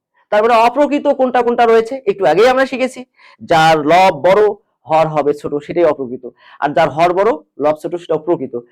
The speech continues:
তাহলে আমরা প্রকৃতগুলোকে আগেই আমরা এখান থেকে ডিলিট করে ফেলি। কোনটা কোনটা প্রকৃত? দেখুন এখানে এই যে গ, এটি কিন্তু প্রকৃত, আহ, যা-, যার নাকি হর বড়। ঘ,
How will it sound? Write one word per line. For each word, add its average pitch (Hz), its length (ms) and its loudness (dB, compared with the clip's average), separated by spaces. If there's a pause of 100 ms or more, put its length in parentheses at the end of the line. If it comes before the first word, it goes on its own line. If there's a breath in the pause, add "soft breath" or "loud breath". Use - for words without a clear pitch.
(220 soft breath)
তাহলে 240 140 0
আমরা 247 160 0
প্রকৃতগুলোকে 254 600 2
আগেই 226 320 4
আমরা 214 200 2
এখান 208 280 -2
থেকে 285 300 -6 (420)
ডিলিট 233 240 0
করে 165 140 0
ফেলি। 110 260 -12 (240 soft breath)
কোনটা 247 180 0
কোনটা 233 200 0
প্রকৃত? 165 340 -4
দেখুন 196 300 0
এখানে 247 440 0 (180 soft breath)
এই 185 100 0
যে 226 240 2
গ, 170 340 0 (360)
এটি 180 160 0
কিন্তু 233 200 -6
প্রকৃত, 226 320 -4 (720)
আহ, 135 240 2
যা-, 151 260 -2
যার 185 240 2
নাকি 196 260 0
হর 175 320 2
বড়। 160 260 2 (420 soft breath)
ঘ, 139 100 -12